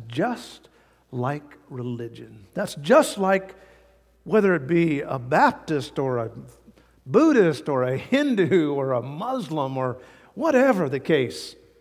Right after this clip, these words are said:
Sugar pills making us feel temporarily okay because I've done this or I've kneeled or I've lit a candle or I've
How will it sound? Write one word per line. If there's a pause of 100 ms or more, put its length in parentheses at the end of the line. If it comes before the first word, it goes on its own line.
Sugar
pills (480)
making
us
feel
temporarily
okay
because
I've (500)
done
this
or
I've
kneeled
or
I've
lit
a
candle
or
I've